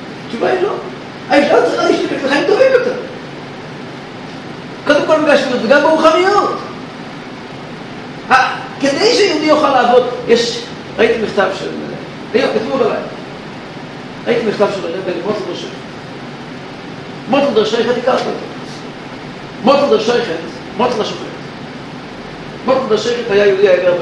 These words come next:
במוסקבה. חסיד, חב"ד. ו- והוא היה, בוא נאמר, בבית הכנסת,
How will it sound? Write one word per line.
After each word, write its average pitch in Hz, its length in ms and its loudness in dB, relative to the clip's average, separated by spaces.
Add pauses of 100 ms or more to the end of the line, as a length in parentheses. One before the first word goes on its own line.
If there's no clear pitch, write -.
במוסקבה. 196 340 -4 (2250)
חסיד, 202 220 2 (200)
חב"ד. - 180 0 (2500)
ו- 170 600 2 (1500)
והוא 480 120 2
היה, - 320 8 (2000)
בוא 202 100 2
נאמר, 214 300 2
בבית 180 260 -4
הכנסת, 226 420 2